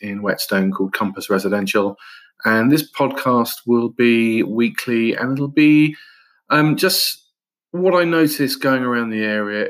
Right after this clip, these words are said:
It'll give tips about the property market in Whetstone and Barnet. And it'll also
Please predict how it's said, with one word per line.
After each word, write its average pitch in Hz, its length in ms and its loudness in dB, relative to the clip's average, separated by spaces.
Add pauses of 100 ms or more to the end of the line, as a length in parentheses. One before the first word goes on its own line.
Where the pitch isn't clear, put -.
It'll 120 460 -8 (140)
give 131 460 -2
tips - 300 -6
about 117 220 -4
the - 60 -10
property - 360 -6
market 107 720 -4
in 95 120 -4
Whetstone 95 420 -4
and 95 120 -2
Barnet. 107 460 -2 (800)
And 123 160 0
it'll 143 260 2
also 131 720 0